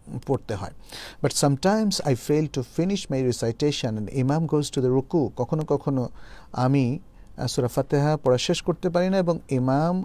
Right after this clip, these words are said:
রুকুতে চলে যান। "So I also follow him।" আমি তাকে ফলো করি। "Will my salah be valid in this case that I could not finish Surah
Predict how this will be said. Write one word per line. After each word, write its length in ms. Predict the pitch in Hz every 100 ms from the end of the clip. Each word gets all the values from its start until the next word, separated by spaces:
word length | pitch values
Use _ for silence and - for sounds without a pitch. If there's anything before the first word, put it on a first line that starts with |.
| -
রুকুতে 400 | 131 127 160 170
চলে 240 | 139 113
যান। 240 | 110 101 110 - - - - -
"So 60 |
I 200 | 135 139
also 400 | 127 131 131 - 120 -
follow 320 | 120 123 120
him।" 160 | 208
আমি 180 | 196 151
তাকে 220 | 143 135
ফলো 260 | 151 180 127
করি। 320 | - 110 180 190 - - - -
"Will 320 | 117 139 214
my 140 | 214
salah 440 | 208 - 139 131 135 - 127
be 100 | 113
valid 380 | 117 131 139 135
in 140 | 123
this 180 | 110 -
case 380 | - 143 156 147 - - - 117
that 120 | 113 -
I 140 | 123 -
could 140 | 123
not 120 | 120 113 -
finish 460 | 156 170 - - -
Surah 160 | 151